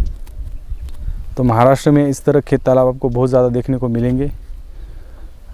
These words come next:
लगभग बीस प्रतिशत किसानों के ऐसे खेत तालाब है। इस हिसाब से देखा जाए तो एक गांव में आपको लगभग सौ खेत तालाब देखने को मिलेंगे, अ, या फिर उससे भी ज़्यादा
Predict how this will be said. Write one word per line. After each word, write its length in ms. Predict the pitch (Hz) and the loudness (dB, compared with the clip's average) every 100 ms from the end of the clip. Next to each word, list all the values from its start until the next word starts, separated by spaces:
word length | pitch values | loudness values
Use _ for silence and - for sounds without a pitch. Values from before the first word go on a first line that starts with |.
| - | 2
लगभग 360 | 127 135 147 139 | 4 6 6 4
बीस 280 | 131 156 | 2 2
प्रतिशत 420 | - 143 151 156 135 | 0 0 0 0 -2
किसानों 360 | 143 - 135 | 0 0 0
के 100 | 131 | 0
ऐसे 160 | 127 123 | -2 -2
खेत 180 | - 123 | -2 -2
तालाब 280 | 110 107 104 | 0 0 0
है। 100 | 107 | -4
इस 100 | 123 | -2
हिसाब 240 | 151 - 139 | 0 2 2
से 140 | - | 2
देखा 260 | 135 143 143 | 2 2 2
जाए 240 | 135 147 - - - - - - - | 2 2 -2 -16 -18 -16 -16 -14 -10
तो 60 | - - | -4 2
एक 160 | 151 | 4
गांव 200 | 139 147 | 6 6
में 100 | 143 135 | 6 2
आपको 320 | 131 - 180 180 - - - - | 0 -4 -6 -8 -14 -14 -12 -2
लगभग 460 | 127 135 147 - - - - - - - - | 2 4 2 0 -12 -20 -20 -20 -18 -16 -8
सौ 220 | - 147 | 2 2
खेत 200 | - 131 | 2 -2
तालाब 240 | - 131 139 | 0 0 2
देखने 300 | 131 123 127 | 0 0 0
को 100 | 123 | 0
मिलेंगे, 360 | 123 127 135 | 0 0 -2
अ, 160 | 175 143 | -2 2
या 160 | 127 127 | 4 2
फिर 180 | - | 2
उससे 260 | 131 127 143 | -2 0 2
भी 80 | 127 | 4
ज़्यादा 300 | 127 127 | 4 2